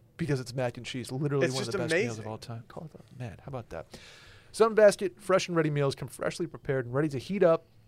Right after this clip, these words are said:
Speaker 1: in as little as six minutes. You can, like, that's like one fifa game.
Speaker 2: It's,
Speaker 1: Or
Speaker 2: it's a
Speaker 1: half.
Speaker 2: half of a fifa, yeah.
Speaker 1: Yeah. How about that?
Speaker 2: Halftime, you go pop it in. You
Speaker 1: Boom.
Speaker 2: can let it cool down. By the time you're done, like, waxing some
Speaker 1: With the
Speaker 2: kid
Speaker 1: second,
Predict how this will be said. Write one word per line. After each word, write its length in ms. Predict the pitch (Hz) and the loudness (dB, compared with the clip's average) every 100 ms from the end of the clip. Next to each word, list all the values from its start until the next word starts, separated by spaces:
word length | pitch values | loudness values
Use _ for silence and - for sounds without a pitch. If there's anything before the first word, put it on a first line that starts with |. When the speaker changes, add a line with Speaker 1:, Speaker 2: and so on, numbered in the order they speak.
| _ _ _ _ - - - | _ _ _ _ -20 -10 -4
Speaker 1:
in 160 | 185 | 0
as 180 | 151 135 | 2 2
little 260 | 139 143 135 | 4 4 4
as 120 | 120 | 2
six 540 | - - 190 180 - - | 2 4 4 2 -6 -6
minutes. 600 | 131 180 - - - - _ _ _ _ | -2 -2 -2 -6 -12 -16 _ _ _ _
You 100 | 175 | -4
can, 160 | 190 233 | -4 6
like, 260 | 202 175 - _ _ _ _ - | 8 8 4 _ _ _ _ 2
that's 160 | 208 | 2
like 100 | 247 | 4
one 340 | 202 127 165 190 | 0 2 2 2
fifa 380 | - 180 175 - | -2 -4 -4 -8
game. 240 | 73 52 - _ _ _ _ _ _ _ _ _ _ _ _ - | -10 -16 -20 _ _ _ _ _ _ _ _ _ _ _ _ -6
Speaker 2:
It's, 60 | 156 | -2
Speaker 1:
Or 40 | |
Speaker 2:
it's 220 | 117 139 | 2 4
a 60 | 151 | 6
Speaker 1:
half. 20 | |
Speaker 2:
half 260 | 139 165 180 | 6 6 6
of 60 | 170 | 0
a 60 | |
fifa, 400 | - 190 - 123 | 0 -2 -2 0
yeah. 120 | 135 | 2
Speaker 1:
Yeah. 60 | 269 - - | 2 0 -6
How 80 | 277 | 0
about 220 | 202 190 | 0 2
that? 240 | 196 147 | 2 0
Speaker 2:
Halftime, 580 | - - 147 240 240 220 | -4 -4 4 4 6 2
you 80 | 214 | 4
go 80 | 175 | 2
pop 320 | - 175 185 | 4 4 4
it 80 | 160 | 2
in. 120 | 165 | 4
You 40 | |
Speaker 1:
Boom. 140 | 220 254 | 8 6
Speaker 2:
can 100 | 170 | 6
let 100 | 165 | 4
it 80 | 170 | 4
cool 200 | 170 156 | 2 4
down. 240 | 151 190 | 4 6
By 100 | 170 | 4
the 60 | 160 | 4
time 180 | 175 | 0
you're 80 | 175 | 0
done, 260 | 170 170 156 - | 0 0 -2 0
like, 180 | 156 - | 0 2
waxing 480 | 143 147 160 170 160 | 4 4 4 0 -2
some 160 | 165 | 6
Speaker 1:
With 80 | 180 | 8
the 100 | 180 | 8
Speaker 2:
kid 80 | 175 | 8
Speaker 1:
second, 280 | 202 147 | 6 4